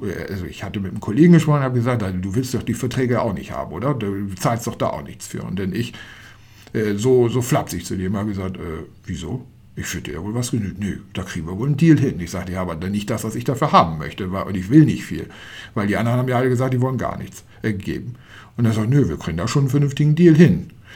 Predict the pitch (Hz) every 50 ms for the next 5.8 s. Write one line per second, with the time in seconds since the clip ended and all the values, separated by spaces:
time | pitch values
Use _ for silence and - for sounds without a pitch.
0 | - - - - - - - - 101 107 107 107 104 110 113 - - - - -
1 | - - - - - - - - - - - _ - - - 123 120 113 123 117
2 | 117 101 101 113 113 110 101 95 - - - 104 104 113 139 127 151 156 185 -
3 | - - - - 117 117 123 123 123 - - - 127 120 113 120 113 104 104 104
4 | 90 95 101 92 104 107 123 135 135 156 147 135 139 143 143 117 104 85 80 -
5 | - 90 87 80 78 - 85 90 95 101 101 123 151 175 208